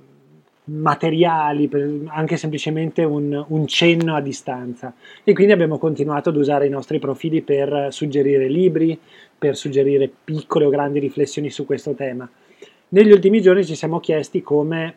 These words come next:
anche fare qualcosa in più, quindi da questi giorni, da domani, dopodomani, iniziando da questa settimana, cominceremo, riprenderemo l'idea delle consegne a domicilio. Eh, avremo una serie di titoli selezionati, ma poi sentendoci al telefono, scambiandoci una mail,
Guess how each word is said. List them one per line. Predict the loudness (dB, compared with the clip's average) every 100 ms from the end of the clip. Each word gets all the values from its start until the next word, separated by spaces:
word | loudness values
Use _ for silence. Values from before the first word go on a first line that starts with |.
| _
anche | -12 -6 -6
fare | -4 -4 -4
qualcosa | -4 -4 -4 -2
in | -4
più, | -2 -2 -2
quindi | -6 -4 -6 -6
da | -2 0 0
questi | 0 -4 -4 -2
giorni, | -2 0 -2 0 0
da | 0 -2
domani, | -2 -2 -8 -6 -4
dopodomani, | -4 -4 -6 -4 -6 -6 -8 -10 _ _ _ _ _ _ _ _
iniziando | -8 -6 -4 -6 -4
da | -4
questa | -4 -6 -6
settimana, | -4 -4 -2 -4 -6 -10 _ -20 _
cominceremo, | 0 4 4 2 2 2 -2 -4 -6
riprenderemo | -6 2 2 4 0 0 0 0 -2
l'idea | -2 0 0 0
delle | -2
consegne | -2 -6 -6 -4 -2
a |
domicilio. | -2 -2 -6 -6 -4 -2 -4 -10 _ -20 -20 _
Eh, | -4 -2 0 -2
avremo | 2 8 8 6
una | 0 -4
serie | -4 -2 -2
di | -2 -4 -4
titoli | -4 -4 0 -2
selezionati, | -2 -4 -4 -2 -6 -4 -10 -4 -4
ma | -2
poi | -4 -4 -4
sentendoci | -8 -6 -4 -4 -4 -6
al | -6
telefono, | -8 -2 -2 -2 -6 -8 -8
scambiandoci | -8 -6 -6 -4 -6 -6
una | -6
mail, | -6 -4 -2 -4